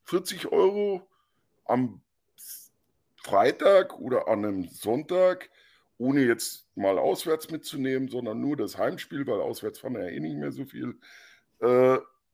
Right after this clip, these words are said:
nur das Heimspiel bei circa vierzig Euro liegt und ob das dann Sinn macht, sich ins Stadion zu stellen.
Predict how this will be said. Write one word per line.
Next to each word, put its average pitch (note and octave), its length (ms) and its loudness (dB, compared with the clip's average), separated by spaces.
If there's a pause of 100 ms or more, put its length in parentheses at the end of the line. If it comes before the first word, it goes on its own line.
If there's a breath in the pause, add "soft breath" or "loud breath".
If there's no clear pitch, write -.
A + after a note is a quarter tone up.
(300)
nur D3 240 -2
das A#2 220 -2
Heimspiel D#3 720 -6 (520)
bei A2+ 200 -2
circa C3 360 -4
vierzig - 460 -12
Euro E3+ 280 -2
liegt D3+ 340 -12 (760 soft breath)
und B2 400 0
ob - 180 -2
das A2+ 200 -6
dann G2+ 200 0
Sinn C#3 260 -2
macht, C#3 380 2 (520)
sich - 640 -6 (680)
ins A2+ 340 -4
Stadion G2+ 560 -2
zu F2+ 140 -12
stellen. E2 380 -8